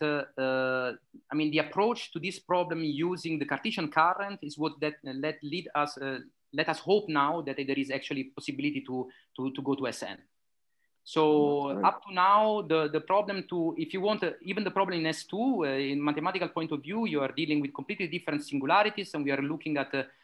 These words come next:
Speaker 1: harmonic maps, uh, and then some, uh, completely different things may happen. But, uh, what is in, what is nice is that, uh, the approach of Cartesian current, this is, uh,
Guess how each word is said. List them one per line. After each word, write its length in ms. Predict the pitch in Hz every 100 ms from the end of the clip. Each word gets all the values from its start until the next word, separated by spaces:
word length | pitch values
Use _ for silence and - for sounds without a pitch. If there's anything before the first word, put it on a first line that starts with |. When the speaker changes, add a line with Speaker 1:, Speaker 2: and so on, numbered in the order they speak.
| -
Speaker 1:
harmonic 400 | 135 143 202 -
maps, 380 | 175 180 180 -
uh, 180 | 190 170
and 160 | 147
then 360 | 147 147 147 143 - _ _
some, 340 | _ 160 180 -
uh, 40 | 151 147
completely 320 | 156 180 190
different 320 | 175 170 151
things 220 | 156 156 151
may 400 | 143 131 127 127
happen. 540 | 127 202 - 226 208
But, 360 | 160 202 208 -
uh, 160 | 208 196
what 220 | 165 170
is 100 | 170
in, 220 | 170 156 -
what 160 | - 147
is 160 | 165 151
nice 540 | 151 208 214 175 -
is 180 | 151 131
that, 240 | 160 160
uh, 120 | 160 147 - - -
the 60 |
approach 340 | 147 - 196 196
of 60 |
Cartesian 380 | 160 147 202 180
current, 480 | 156 160 160 156 151
this 200 | 151 151
is, 260 | 151 147 147
uh, 120 | 143